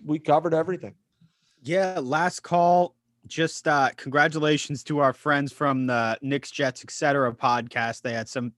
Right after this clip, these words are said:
Speaker 2: big news.
Speaker 1: Yes, I
Speaker 2: Go
Speaker 1: seen
Speaker 2: check
Speaker 1: that as
Speaker 2: them
Speaker 1: well,
Speaker 2: out.
Speaker 1: yes.
Speaker 2: Yeah, yeah. Uh,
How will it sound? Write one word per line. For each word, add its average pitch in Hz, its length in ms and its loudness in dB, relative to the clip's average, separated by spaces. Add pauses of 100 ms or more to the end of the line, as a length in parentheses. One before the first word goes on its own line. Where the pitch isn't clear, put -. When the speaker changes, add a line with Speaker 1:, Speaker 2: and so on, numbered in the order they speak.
(160)
Speaker 2:
big 127 220 -2
news. 127 100 -2
Speaker 1:
Yes, 170 340 4
I 131 80 -2
Speaker 2:
Go 135 140 4
Speaker 1:
seen 156 80 0
Speaker 2:
check 147 200 4
Speaker 1:
that 147 60 2
as 143 40 0
Speaker 2:
them 131 160 4
Speaker 1:
well, 127 100 2
Speaker 2:
out. 123 300 2
Speaker 1:
yes. 110 160 -16
Speaker 2:
Yeah, 123 320 -2
yeah. 113 400 -4 (880)
Uh, 120 420 -6